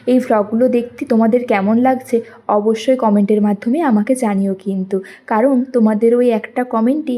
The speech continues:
আমাকে অনেকটা সাহস দেবে আবারও নতুন নতুন ভ্লগ বানানোর জন্য। তাই অবশ্যই কমেন্টের মাধ্যমে জানিও যে আজকের ভ্লগটা দেখতে তোমাদের কেমন লাগলো। এরপর দেখো, বিকেলবেলায় একটু রেডি হয়েছিলাম মেয়েকে নিয়ে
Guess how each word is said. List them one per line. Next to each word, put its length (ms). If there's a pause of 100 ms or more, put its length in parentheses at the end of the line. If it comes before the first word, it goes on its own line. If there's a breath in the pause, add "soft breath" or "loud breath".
(120)
আমাকে 340 (120)
অনেকটা 400
সাহস 420
দেবে 220 (280 loud breath)
আবারও 380
নতুন 360
নতুন 300
ভ্লগ 320
বানানোর 440
জন্য। 240 (380 loud breath)
তাই 160 (120)
অবশ্যই 460
কমেন্টের 500
মাধ্যমে 420
জানিও 380 (340 loud breath)
যে 180 (120)
আজকের 440
ভ্লগটা 400
দেখতে 360
তোমাদের 360 (100)
কেমন 340
লাগলো। 340 (320 loud breath)
এরপর 360
দেখো, 240 (100)
বিকেলবেলায় 580
একটু 180
রেডি 300
হয়েছিলাম 480 (320 loud breath)
মেয়েকে 440
নিয়ে 260